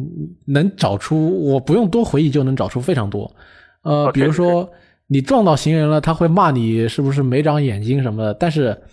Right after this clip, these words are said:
Speaker 1: 他们身体动都不怎么动。
Speaker 2: 呃，他，他们会看你。
Speaker 1: 对。
Speaker 2: 对吧？对。
Speaker 1: 对。然后，就比如说车撞了你，嗯，他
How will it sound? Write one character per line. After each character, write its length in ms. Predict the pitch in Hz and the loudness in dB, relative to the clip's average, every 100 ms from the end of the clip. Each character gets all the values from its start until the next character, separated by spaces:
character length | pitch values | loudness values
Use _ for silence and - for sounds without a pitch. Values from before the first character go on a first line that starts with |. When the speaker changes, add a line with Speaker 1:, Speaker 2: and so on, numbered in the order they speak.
| _ | _
Speaker 1:
他 160 | - 180 | -4 0
们 100 | 196 | 0
身 160 | 208 202 | 0 -2
体 140 | 120 | -4
动 440 | - 226 165 123 | -2 0 0 0
都 240 | 123 135 131 | 0 0 0
不 160 | 131 | -2
怎 120 | 143 107 | -4 -2
么 80 | |
动。 160 | - 175 135 - _ _ _ _ _ _ _ _ _ _ _ 202 | -2 -2 -4 -12 _ _ _ _ _ _ _ _ _ _ _ 2
Speaker 2:
呃， 420 | 170 156 135 131 | 4 4 2 -2
他， 120 | - | -4
他 140 | 226 269 | -4 -4
们 80 | 285 | -6
会 80 | |
看 200 | 285 427 | -2 -2
你。 60 | 202 - _ _ _ _ | -2 -8 _ _ _ _
Speaker 1:
对。 280 | 139 110 98 - | -2 -2 -4 -14
Speaker 2:
对 60 | - | -8
吧？ 200 | - - _ 294 | -8 -8 _ -12
对。 120 | 113 | -4
Speaker 1:
对。 200 | 139 - - - - - | -2 -4 -8 -20 -20 -4
然 160 | 151 | 0
后， 500 | 185 208 180 156 165 - - - _ _ _ - | 2 4 4 2 -2 -12 -20 -20 _ _ _ -2
就 100 | 151 | -2
比 220 | 151 143 | 0 0
如 80 | 156 | 2
说 220 | 185 190 | 2 0
车 360 | - - 208 | -2 2 2
撞 300 | 208 254 269 | 2 0 2
了 100 | 170 | 2
你， 320 | 127 98 101 - - 135 | 0 -4 -10 -16 -16 -12
嗯， 180 | 117 - - _ - | -12 -14 -20 _ -6
他 400 | 147 135 139 | 0 2 0